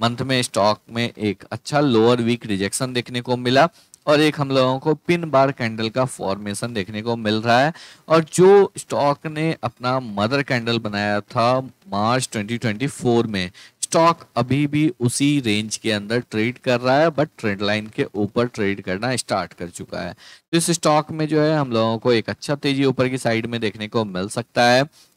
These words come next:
अगर हम लोग ऊपर की साइड में टारगेट की बात करें तो पहला जो टारगेट होगा वो आपका वन वन सेवन ज़ीरो, वन वन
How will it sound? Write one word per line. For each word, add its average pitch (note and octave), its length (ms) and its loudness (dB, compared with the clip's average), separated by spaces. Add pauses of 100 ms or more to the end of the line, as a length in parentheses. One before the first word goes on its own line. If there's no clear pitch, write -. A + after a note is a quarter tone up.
(120)
अगर D3 180 2
हम C#3+ 140 0
लोग C#3+ 180 4
ऊपर B2 220 0
की B2 100 -2
साइड A#2 260 0
में A#2 140 -4
टारगेट G2 420 -2
की A#2 120 -4
बात G2 240 -2
करें G#2+ 260 -2
तो A#2+ 80 -2
पहला G2 380 0
जो A2 140 0
टारगेट G#2 460 -2
होगा A#2+ 240 0
वो A2 280 -2
आपका G2 340 0
वन G2 220 -2
वन C3+ 180 -8
सेवन B2 340 -2
ज़ीरो, B2 300 0
वन G#2 200 0
वन G2+ 260 -6